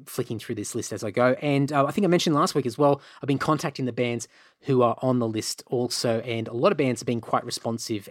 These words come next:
and thankful, and some of them have actually been sharing, uh, the Spotify, Spotify playlist around, can slow down my talking, um, which is obviously helping, uh, get a little bit more attention to the playlist. So,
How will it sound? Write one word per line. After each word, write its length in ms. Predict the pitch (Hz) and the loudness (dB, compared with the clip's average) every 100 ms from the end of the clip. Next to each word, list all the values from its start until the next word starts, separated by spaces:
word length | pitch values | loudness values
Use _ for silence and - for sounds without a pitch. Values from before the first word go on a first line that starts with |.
| - | -10
and 540 | 110 110 107 107 104 _ - | -8 -6 -8 -10 -12 _ -4
thankful, 540 | 117 110 - 110 113 | -4 -2 0 0 0
and 280 | 110 110 107 - - | -6 -8 -10 -14 -6
some 240 | 139 131 | -2 0
of 60 | 120 | 0
them 100 | 113 | -2
have 140 | 107 | -4
actually 260 | 113 - 117 | -4 -4 -6
been 160 | 110 | -6
sharing, 560 | 101 - 113 113 113 107 - | -6 -4 -2 -2 -4 -6 -8
uh, 140 | 110 | -8
the 80 | 107 | -8
Spotify, 560 | - 110 - 107 107 - _ _ | -6 -6 -6 -8 -8 -12 _ _
Spotify 960 | - - 131 143 - - - 117 117 113 _ - - _ - | -14 -4 -2 -2 -6 -12 -6 -4 -4 -8 _ -20 -20 _ -8
playlist 680 | - 165 160 104 127 - - _ _ 120 | 2 4 4 2 -6 -8 -10 _ _ -12
around, 800 | 95 107 151 131 104 120 143 - _ _ _ | -8 0 2 2 0 -4 -4 -8 _ _ _
can 140 | 104 | -14
slow 460 | - - - 117 123 | -10 -8 -2 2 4
down 180 | 120 113 | 4 0
my 160 | 110 | -2
talking, 560 | - 139 151 110 104 - - - - - | 2 4 4 0 -10 -12 -18 -20 -16 -4
um, 480 | 120 120 117 120 123 | 0 0 0 -4 -8
which 420 | 180 131 - - - | -6 -2 -2 -4 -6
is 200 | 123 120 | -6 -6
obviously 320 | 110 - 107 | -6 -6 -4
helping, 420 | 104 - 104 101 | -4 -2 -6 -6
uh, 140 | 98 | -8
get 160 | 98 107 | -8 -10
a 20 | |
little 160 | 110 104 | -8 -8
bit 160 | 117 | -8
more 140 | 113 104 | -8 -8
attention 500 | - 113 104 104 98 | -6 -8 -8 -10 -8
to 260 | - 104 101 | -6 -6 -6
the 60 | |
playlist. 360 | - 110 98 98 | -4 -4 -4 -4
So, 260 | - 131 | 2 2